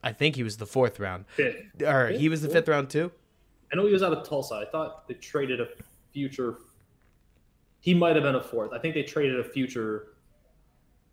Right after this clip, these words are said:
Speaker 2: fifth to go back up into the fourth to go get him.
Speaker 1: I think you're right.
Speaker 2: Maybe that
Speaker 1: Or
Speaker 2: was
Speaker 1: maybe it
Speaker 2: it.
Speaker 1: was
Speaker 2: I
Speaker 1: a
Speaker 2: ha-, I
Speaker 1: future
Speaker 2: have,
Speaker 1: fourth
Speaker 2: I'd have
Speaker 1: to get a fifth. It could have been whatever, but
Speaker 2: something like that. Yeah, I, I can't recall off the top of my head.
Speaker 1: that doesn't normally happen. I mean,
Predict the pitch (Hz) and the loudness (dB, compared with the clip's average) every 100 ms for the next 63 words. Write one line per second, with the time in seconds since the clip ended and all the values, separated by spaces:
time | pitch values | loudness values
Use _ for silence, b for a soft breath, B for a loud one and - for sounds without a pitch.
0 | _ _ _ _ _ - 131 - 120 120 | _ _ _ _ _ 0 0 0 -4 0
1 | 113 120 113 - 117 117 117 107 95 - | 0 -2 -6 -4 -6 -4 -8 -8 -10 -14
2 | - 104 - 107 101 98 104 92 139 135 | -10 -10 -10 -10 -8 -8 -8 -6 -2 -2
3 | 127 120 110 120 120 117 107 110 131 147 | 0 0 0 0 -2 -2 -2 0 4 6
4 | 151 139 117 - 143 - 165 131 135 143 | 6 4 2 2 0 4 4 4 4 6
5 | 139 135 135 123 127 117 - 107 - - | 6 6 2 2 2 2 2 0 0 -8
6 | - 170 175 156 127 113 110 101 92 98 | -2 2 6 6 6 0 -2 -2 -4 0
7 | 139 - - 165 156 123 110 - 110 104 | 0 0 0 2 2 2 0 0 -2 -2
8 | 113 113 120 123 127 - 120 135 113 - | -2 -2 -4 -4 -6 -4 -4 -4 -6 -6
9 | 110 101 - 104 - 98 104 98 147 196 | -6 -6 -8 -12 -12 -12 -10 2 4 6
10 | 254 208 175 127 110 107 101 110 98 92 | 6 4 2 0 -2 -4 -2 -2 -2 -6
11 | - 135 156 156 147 | -6 0 4 4 2